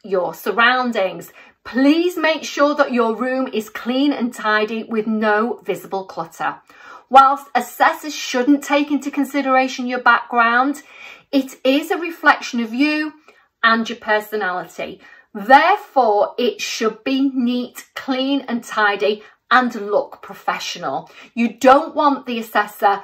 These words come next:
focusing on what's going on behind you and not focusing on what you're saying. If you don't want to clean up, place yourself in front of a blank wall. That's a great way to do it.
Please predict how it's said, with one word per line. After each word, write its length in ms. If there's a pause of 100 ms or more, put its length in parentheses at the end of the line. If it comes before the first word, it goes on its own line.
(100)
focusing 640
on 120
what's 240
going 260
on 120
behind 480
you 220 (240)
and 160
not 200
focusing 480
on 140
what 160
you're 200
saying. 600 (720)
If 280
you 240
don't 240
want 240
to 120
clean 480
up, 380 (580)
place 340
yourself 380
in 100
front 300
of 60
a 100
blank 400
wall. 240
That's 220
a 40
great 380
way 160
to 160
do 220
it. 180